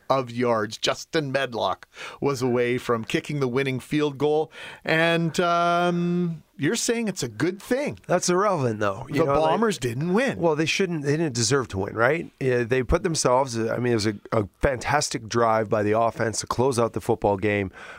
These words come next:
Speaker 2: Uh, great job when they get in that two-minute drill. Uh, I think they should do that. Sometimes they should just do that, start a drive if there's nine minutes left in the half. But the way they moved the football, uh, the way, uh, Nichols is able to marshal that offense and, and execute and,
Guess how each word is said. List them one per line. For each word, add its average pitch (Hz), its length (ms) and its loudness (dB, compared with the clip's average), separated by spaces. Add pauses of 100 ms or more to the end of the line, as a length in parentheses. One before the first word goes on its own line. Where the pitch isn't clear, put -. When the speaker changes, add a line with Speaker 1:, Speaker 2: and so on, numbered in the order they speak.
Speaker 2:
Uh, 104 220 -2
great 127 380 -2
job 120 320 2
when 113 100 2
they 117 80 2
get 131 80 2
in 127 60 -4
that 113 160 0
two-minute 117 340 0
drill. 104 460 2
Uh, 95 180 -6
I 120 140 0
think 139 120 2
they 120 80 0
should 110 180 -4
do 117 100 0
that. 113 260 2
Sometimes 143 300 2
they 117 80 0
should 113 200 -2
just 110 160 -4
do 117 140 2
that, 113 220 2
start 117 240 2
a 104 60 0
drive 107 420 2
if 98 120 -8
there's 98 280 0
nine 110 280 2
minutes 95 300 -4
left 98 240 0
in 95 80 -2
the 90 60 0
half. 92 280 0
But 90 200 -4 (380)
the 117 80 0
way 131 120 2
they 139 120 2
moved 127 260 0
the 110 80 0
football, 110 520 2 (300)
uh, - 140 0
the 117 100 0
way, 123 640 2 (100)
uh, 113 160 -2
Nichols 120 420 2
is 98 140 0
able 117 240 0
to 104 80 0
marshal 113 520 4
that 107 300 2
offense 110 680 2
and, 107 180 0
and 120 240 0
execute 120 720 0
and, 95 260 0